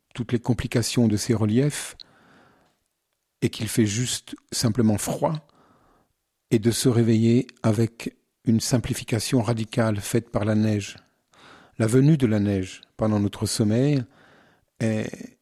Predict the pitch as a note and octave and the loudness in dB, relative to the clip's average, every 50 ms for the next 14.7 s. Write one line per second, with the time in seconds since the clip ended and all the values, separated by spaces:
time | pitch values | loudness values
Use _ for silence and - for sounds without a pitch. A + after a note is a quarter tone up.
0 | _ _ - A2+ A2+ - - C3 B2 - - - - A2 G2 G2+ D3+ D3+ C#3 D#3 | _ _ -4 -4 -4 -2 -2 -2 -2 -4 -4 -4 -4 -4 0 0 0 2 2 0
1 | C3 - - - - C3 C#3 C#3 - - - B2+ A2+ A2 G#2+ G#2+ G#2+ - - - | 0 0 -2 0 0 2 2 0 -2 -2 0 0 2 2 2 0 -2 -4 -8 -10
2 | - A2 - _ - - A#2 A2 A2 A2+ A#2 B2 C3 C3 C3 B2+ B2 B2+ _ _ | -12 -12 -14 _ -8 -4 -4 -2 -2 -4 -6 -8 -8 -8 -10 -10 -12 -14 _ _
3 | _ _ _ _ _ _ _ _ _ _ _ _ _ _ _ _ _ _ _ _ | _ _ _ _ _ _ _ _ _ _ _ _ _ _ _ _ _ _ _ _
4 | _ _ _ _ C#4 G#3 _ _ _ _ _ _ _ _ _ _ _ _ _ _ | _ _ _ _ -20 -20 _ _ _ _ _ _ _ _ _ _ _ _ _ _
5 | _ - - G#2 F#2+ - - - - A#2+ A#2+ A#2+ A2+ A2 A2 A2+ - - _ _ | _ -10 -8 -6 -6 -6 -4 -4 -2 0 2 2 2 2 0 0 -2 -6 _ _
6 | _ _ _ _ _ _ _ - A#2 A2+ A2 A#2+ C3+ C#3 B2 G#2+ G2 G#2 A2+ C3 | _ _ _ _ _ _ _ 0 2 4 6 6 6 4 4 0 0 0 2 2
7 | B2 A2+ - - - A2+ G#2+ A2 G#2+ G#2 F#2+ - - A2 G#2+ G2+ G#2 G#2+ G#2+ A2 | 2 0 0 0 0 2 2 2 2 2 0 0 2 2 4 4 4 2 2 2
8 | G#2+ G#2+ G#2 G2+ - _ _ _ _ _ _ _ _ _ _ _ _ - - A2+ | 0 0 -2 -4 -10 _ _ _ _ _ _ _ _ _ _ _ _ -8 -6 -6
9 | - - - A2+ - - A#2+ G#2 - - A#2 G#2+ - - A#2 A2+ G#2 - - - | -4 -4 -4 -4 -4 -4 -8 -6 -6 -6 -6 -6 -6 -8 -10 -10 -10 -12 -14 -16
10 | - - _ _ _ _ _ _ _ _ - G#2+ G#2 G2+ - - - A#2+ - - | -16 -20 _ _ _ _ _ _ _ _ -6 -6 -6 -6 -4 -2 -2 -2 -2 -2
11 | - - - - A#2 G#2+ G#2 G#2+ G#2 G2+ - - G2 - - - G#2+ G2+ G#2+ G#2 | -6 -4 -2 -2 0 0 2 0 0 -2 -6 -8 -12 -12 -8 -8 -6 -6 -6 -8
12 | - _ _ - - _ _ _ _ _ _ - - - - - - - - - | -10 _ _ -20 -20 _ _ _ _ _ _ -20 -20 -18 -6 -2 -2 -2 -2 -4
13 | D#3+ - - - E3+ C#3+ - - - - _ _ _ _ _ - A#2 D3+ C#3+ B2+ | -6 -6 -4 -2 -2 -4 -4 -6 -16 -20 _ _ _ _ _ 2 4 4 4 4
14 | B2+ - - - B2 A2 - - G#2+ - - A#2 A#2 A2+ | 2 0 -2 -4 -4 -4 -4 -6 -6 -6 -6 -8 -8 -10